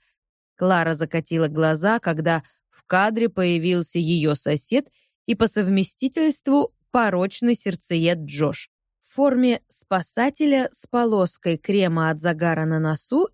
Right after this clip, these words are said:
и в очках-авиаторах. Он развалился в кресле лайфгарда и внимательно наблюдал за девушкой. Очевидно, что будет дальше, но у Клары все равно перехватило дыхание. Теперь понятно,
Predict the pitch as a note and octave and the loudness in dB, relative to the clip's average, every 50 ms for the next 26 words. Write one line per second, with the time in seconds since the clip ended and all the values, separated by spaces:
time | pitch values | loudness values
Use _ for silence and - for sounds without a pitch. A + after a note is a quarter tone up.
0 | _ - A#3 A3+ F#3+ F#3 E3+ - - - - G3 G#3 G#3 - G3 F3 D#3+ D#3 D3+ | _ -4 0 2 2 2 0 -2 -4 -4 -2 -2 -2 -2 -2 -2 -2 0 0 -2
1 | D3 B2 - D#3+ D#3 D#3+ - - - _ _ _ _ _ _ _ _ _ _ _ | -2 -4 -6 -8 -8 -8 -10 -14 -20 _ _ _ _ _ _ _ _ _ _ _
2 | - G#3+ C4 D#4 E4 - - B3+ B3 B3 A3 B3 B3 B3 B3 C4 D4+ F4 E4 - | 2 2 2 2 0 -2 -2 -2 -2 0 2 2 2 2 2 2 0 -2 -2 -2
3 | - A#3+ - - - A3 G#3+ A3 G#3 G3+ - - G#3 G3+ G3 F#3+ - - F#3+ G3 | -4 -4 -4 -4 -2 0 0 2 0 0 -2 -2 0 2 2 0 0 -2 0 0
4 | G3 F3+ E3+ E3 D#3 D#3 D#3 D#3+ D#3 D3+ D3 D3+ D#3+ A3 C#4 C4+ - - - - | 2 2 0 0 -2 -2 -2 0 0 0 -2 -2 0 -2 -2 -2 -6 -12 -20 -12
5 | - - B3+ C4+ C#4 A#3 B3 B3 B3 B3 A3+ A3 A3+ A#3+ C#4 - D#4+ D#4 D4+ C#4 | -2 2 2 4 4 4 4 4 4 4 4 2 2 0 0 -2 0 0 2 4
6 | C4+ B3+ B3 A#3 G#3 G#3 G#3+ G#3 F#3+ F#3 G#3 G#3+ A3+ A3 G#3 G#3+ G#3 F#3 F3+ F#3+ | 4 4 4 2 2 2 0 2 2 2 2 2 2 0 0 -2 -2 0 0 0
7 | F3 D#3 D3 D3 - - - - D#3 D3 - _ _ _ _ _ _ _ _ _ | 0 0 -2 -4 -8 -10 -12 -12 -12 -12 -14 _ _ _ _ _ _ _ _ _
8 | - E3 D#3+ - - F3 F3+ D#3+ E3+ E3 F3 F3 E3+ - - F#3+ F#3+ F3+ G#3 A#3 | -4 -2 -2 0 0 0 0 2 2 2 0 -2 -2 -2 -2 -4 -2 0 0 0
9 | G#3+ B3 C4 A#3+ A3+ D4 D#4+ F4 F4+ D#4+ - - F3+ F3 F3 F3+ F#3 F3+ F3+ F3+ | 2 0 0 0 2 2 2 2 2 0 -2 -2 -2 0 0 2 2 2 2 2
10 | E3+ - _ _ _ _ _ _ - E3+ D#3 - _ - D#3+ D3+ D#3+ G3 A#3 A#3+ | 0 -2 _ _ _ _ _ _ -6 -6 -6 -6 _ -4 0 0 2 2 2 2
11 | A3 D#3 - - - E3+ F3 G3 G#3 G#3 G#3 G3 F3+ D#3 C3 - D3+ D3+ C#3+ - | 0 -2 -4 -4 -2 0 0 2 0 0 0 0 0 0 0 -2 -2 -4 -4 -2
12 | - D#3+ D3+ - - D#3+ D3+ D3 C#3+ D3 D#3+ D3+ - - D3+ D3 D3 D3 D3+ D3 | -2 -2 -2 -2 -4 -4 -4 -4 -2 -2 -4 -4 -4 -4 -4 -2 -2 -2 -2 -2
13 | C#3+ _ _ _ _ _ _ _ _ _ _ _ _ _ - G3 F#3 - A#3 A#3+ | -4 _ _ _ _ _ _ _ _ _ _ _ _ _ -4 -2 0 2 2 2
14 | A3 - - B3 B3+ B3 A#3 G#3 F#3+ F#3+ - - A3+ A#3 F#3 | 0 0 0 0 2 2 2 2 2 0 0 0 0 0 0